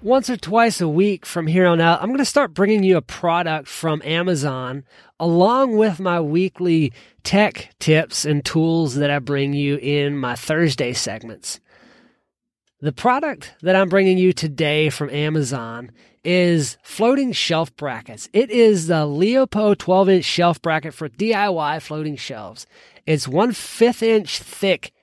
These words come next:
heavy duty brackets. There's actually a six pack on this one, and they're made for twelve inch shelves, which the real measurement's eleven and a quarter. It's made so that you can just go buy a two-by-twelve or a one-by-twelve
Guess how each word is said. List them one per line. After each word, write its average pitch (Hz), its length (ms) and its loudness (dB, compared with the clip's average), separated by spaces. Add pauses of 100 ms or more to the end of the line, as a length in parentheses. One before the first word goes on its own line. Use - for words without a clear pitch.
heavy 226 260 -2
duty 214 220 0
brackets. 135 640 -4 (340)
There's 147 120 -4
actually 240 340 2
a 160 80 2
six - 300 -2
pack 135 280 -4
on 135 100 -6
this 147 180 -4
one, 135 140 -6
and 139 100 -4
they're 151 80 0
made 190 340 0
for 180 360 0 (240)
twelve 175 280 4
inch 160 160 2
shelves, 131 440 -4
which 165 240 -10
the 147 100 -6
real 180 240 0
measurement's 160 480 -2
eleven 156 300 -2
and 143 100 -2
a - 20 -6
quarter. 147 440 -6 (420)
It's 165 180 -2
made 208 300 4
so 196 140 2
that 185 100 2
you 190 160 0
can 175 160 0
just 165 200 -2
go 175 140 2
buy 160 460 0 (300)
a 135 80 -10
two-by-twelve 160 960 0
or 147 60 0
a 143 80 4
one-by-twelve 151 960 0